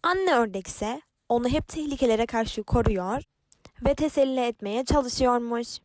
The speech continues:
"Zavallı ördeğim benim. Neden diğerlerinden bu kadar farklısın ki?"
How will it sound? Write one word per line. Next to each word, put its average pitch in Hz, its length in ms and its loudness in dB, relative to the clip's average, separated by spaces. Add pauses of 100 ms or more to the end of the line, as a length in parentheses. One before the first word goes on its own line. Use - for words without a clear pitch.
(840)
"Zavallı 285 560 2
ördeğim 262 540 -2
benim. 254 280 -6 (600)
Neden 294 420 2
diğerlerinden 277 760 0
bu 277 60 -6
kadar 277 300 2
farklısın 320 580 -2
ki?" 269 360 -4